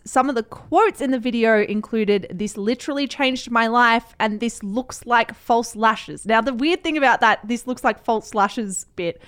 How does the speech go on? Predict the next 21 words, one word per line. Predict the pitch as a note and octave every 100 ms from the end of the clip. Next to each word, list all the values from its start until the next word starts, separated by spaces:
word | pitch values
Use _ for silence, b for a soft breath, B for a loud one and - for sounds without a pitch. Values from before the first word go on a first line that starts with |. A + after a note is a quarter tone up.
| B B
is | - -
she | D4
goes | G#3 A3 G#3+ C4+ E4+
to | F4
say | - G#3+ A3+
that | C4+ C#4+ -
and | A3+ G#3
then | G3+ G3+
stops | - - B3 G3+ - - -
and | A3+
says | - G3+ -
something | G#3 G3+
else. | F3+ - A3+
We're |
gonna | A3+
play | C4 C#4
you | C#4+
a | C#4+
snippet | - - C4+ C4 -
of | G3+ F3+
that | F3